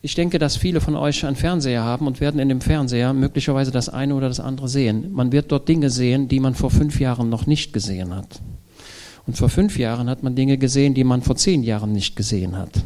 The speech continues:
Wir sehen heute in unseren Fernsehern Dinge, die waren vor einigen Jahren völlig unmöglich. Das war tabu.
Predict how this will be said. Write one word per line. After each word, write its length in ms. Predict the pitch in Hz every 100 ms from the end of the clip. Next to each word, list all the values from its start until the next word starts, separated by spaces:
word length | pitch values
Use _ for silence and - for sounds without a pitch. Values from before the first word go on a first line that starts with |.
| - - - - - - - - -
Wir 100 | 120
sehen 300 | 147 180 151
heute 280 | 160 180 160
in 100 | 139
unseren 300 | 131 127 120
Fernsehern 760 | 156 180 147 107 98 120 147 - - - -
Dinge, 440 | 175 156 123 151 147 -
die 200 | - 123
waren 300 | 139 151 139
vor 220 | - 127
einigen 320 | 131 147 139 123
Jahren 460 | 123 123 127 127 -
völlig 680 | - - 175 170 160 - 151
unmöglich. 680 | 143 151 147 120 101 - - -
Das 200 | 127 117
war 220 | 160 143
tabu. 480 | - 123 190 185 104